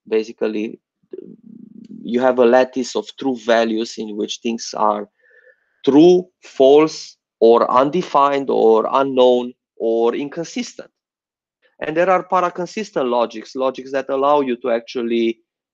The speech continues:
uh, uh, infer things, even if other things are inconsistent.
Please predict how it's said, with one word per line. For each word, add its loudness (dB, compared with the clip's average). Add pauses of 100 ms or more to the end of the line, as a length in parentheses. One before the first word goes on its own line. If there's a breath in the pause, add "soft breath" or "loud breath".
uh, 0
uh, -10 (100)
infer 2
things, -6 (100)
even 0
if -6 (120)
other 0
things -12
are -4
inconsistent. -12